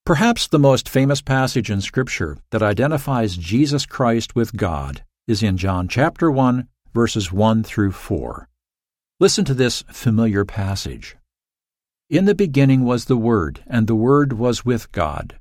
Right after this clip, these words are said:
and the Word was God. He was in the beginning with God. All things were made through him,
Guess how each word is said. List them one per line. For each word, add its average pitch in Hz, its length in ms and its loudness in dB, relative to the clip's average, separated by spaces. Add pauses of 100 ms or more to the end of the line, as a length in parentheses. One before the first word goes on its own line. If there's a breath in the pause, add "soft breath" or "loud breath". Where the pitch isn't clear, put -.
(320)
and 101 180 -2
the 110 100 0
Word 113 420 2
was 113 360 0
God. 65 440 -8 (500)
He 139 120 6
was 139 180 4
in 185 140 2
the 196 100 4
beginning 143 560 2
with 113 320 -2
God. 69 420 -8 (720)
All 160 320 2
things 147 400 -2
were 143 140 2
made 135 320 0
through 131 320 -2
him, 127 420 -4